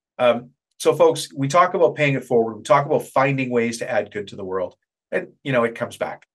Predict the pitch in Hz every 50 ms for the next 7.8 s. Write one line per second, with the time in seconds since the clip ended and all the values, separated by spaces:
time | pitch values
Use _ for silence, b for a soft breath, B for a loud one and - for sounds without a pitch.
0 | _ _ _ _ _ - - - - 95 90 - - 73 71 - - - 87 85
1 | - 98 98 95 87 87 85 - - - - 73 - - B B B B B -
2 | 156 180 - - 240 247 233 226 226 220 180 160 156 151 147 143 135 127 123 113
3 | 110 101 101 98 - _ _ _ _ _ _ _ _ _ _ _ _ _ _ _
4 | _ _ _ _ _ _ _ _ - _ _ _ _ _ - 120 - - - -
5 | 151 147 143 - - 156 151 - 120 113 117 139 127 113 117 107 107 - - 110
6 | 104 104 101 98 - - 104 - 117 117 120 120 113 101 - - 104 - - -
7 | - - - - 139 139 135 123 - - 107 101 98 95 95